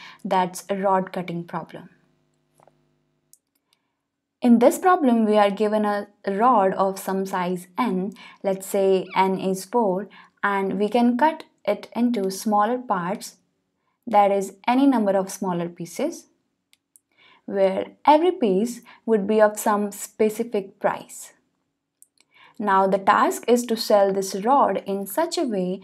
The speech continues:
that it gives us the maximum revenue.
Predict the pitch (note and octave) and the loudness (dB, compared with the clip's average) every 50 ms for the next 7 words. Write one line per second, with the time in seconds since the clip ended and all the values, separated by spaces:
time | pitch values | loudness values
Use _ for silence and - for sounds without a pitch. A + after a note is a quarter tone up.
0 | - - - - - G3+ G#3 G3+ G3 F#3+ G3 - G3+ G3 F#3+ F#3+ - A3+ A3 A#3+ | -14 -20 -16 -10 -2 2 4 4 4 2 0 -4 -6 -6 -6 -6 -4 -2 -2 -2
1 | A3+ A#3 - - G#3 G3 F#3+ F#3+ F#3+ F#3+ - - - F#3 - G3 F#3+ F#3+ F#3+ G3 | -2 -4 -2 0 2 2 2 0 -2 -6 -10 -16 -14 -8 -4 -2 -2 0 0 -2
2 | F#3+ F#3+ F#3+ - - G3+ G3 F#3 F#3 F#3 - F#3+ F3+ F3+ E3 E3 E3 E3 E3+ D#3+ | -2 -4 -6 -8 -8 -6 -4 -4 -4 -4 -4 -4 -2 -4 -4 -6 -8 -10 -12 -14
3 | D#3+ - | -16 -18